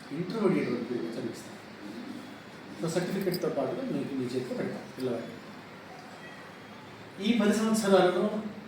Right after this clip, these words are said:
వేద విద్య, లౌకిక విద్యతో పాటుగా నెలకి రెండు క్లాసులు చొప్పున సంగీతం క్లాసులు ఉంటాయి. పది సంవత్సరాల్లో వాడికి వర్ణాంత సంగీతం,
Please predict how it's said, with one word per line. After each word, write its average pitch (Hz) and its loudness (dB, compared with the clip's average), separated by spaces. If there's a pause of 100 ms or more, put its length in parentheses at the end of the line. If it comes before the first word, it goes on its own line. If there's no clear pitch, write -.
(100)
వేద 143 0
విద్య, 165 6 (800)
లౌకిక 180 8
విద్యతో 165 2
పాటుగా 120 -2 (1400)
నెలకి 202 4
రెండు 160 6
క్లాసులు - 2
చొప్పున - -4
సంగీతం 151 2
క్లాసులు 120 -4
ఉంటాయి. 123 -8 (1120)
పది 156 2
సంవత్సరాల్లో 147 2
వాడికి 131 4
వర్ణాంత 165 6
సంగీతం, 135 -2